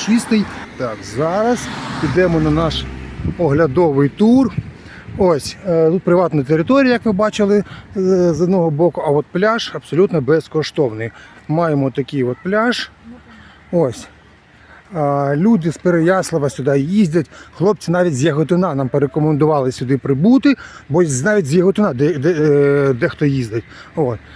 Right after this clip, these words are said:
Бачимо, пляж піщаний, безкоштовний, для діток всі умови. Ось. Такий от, е, досить невеличкий вхід, але, е, все, як я люблю. Це повністю піщане дно,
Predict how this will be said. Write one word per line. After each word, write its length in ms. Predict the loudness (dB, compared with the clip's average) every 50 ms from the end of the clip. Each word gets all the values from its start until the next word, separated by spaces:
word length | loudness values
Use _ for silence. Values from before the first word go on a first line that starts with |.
| -20 -10 -4
Бачимо, 420 | 0 0 0 0 0 0 -2 0 0
пляж 260 | 0 0 0 0 -2
піщаний, 720 | -4 -6 -6 -4 -2 -2 0 0 0 0 2 2 0 0 -2 -8 -18 -20 -20 -20 -20 -20 -20 -20 -20 -18 -10
безкоштовний, 1040 | -4 -2 -2 -2 -2 -2 -2 -2 -2 -2 -2 0 0 0 2 0 0 0 0 0 -2 -4 -10 -20 -20 -20 -20 -20 -20 -20 -12 -4
для 120 | -2 -2 0
діток 300 | 2 2 0 0 0 -4
всі 220 | -4 -2 0 2
умови. 560 | 2 4 4 2 2 2 2 2 2 2 2 0 -4 -12 -18 -18 -18 -20 -18 -18 -18 -18 -12 -4 0
Ось. 380 | 2 2 2 2 -2 -6 -10 -16 -18 -20 -8 -4
Такий 300 | -2 -2 0 2 2 4
от, 160 | 4 2 2 2
е, 180 | 0 0 2
досить 340 | 4 4 2 2 2 0 0
невеличкий 600 | 2 2 2 2 2 2 2 0 0 -2 -2 -2
вхід, 360 | -2 0 2 4 4 4 4 2 -4 -18 -20 -12 -4 -2
але, 520 | 0 2 4 4 4 4 4 2 2 0 -4 -6 -2
е, 560 | 0 0 2 2 2 2 2 0 0 0 -2 -2
все, 140 | 0 0 0
як 140 | 2 2
я 80 | 0 0
люблю. 360 | 2 2 2 2 2 2 2 0 -4 -18 -18 -12
Це 260 | -4 0 2 2 2 0 -4 -14 -8 -2
повністю 460 | 0 2 2 2 2 0 0 -2 -6 -6
піщане 460 | -4 -4 -4 -2 -2 0 0 0 0
дно, 360 | 0 2 2 2 2 2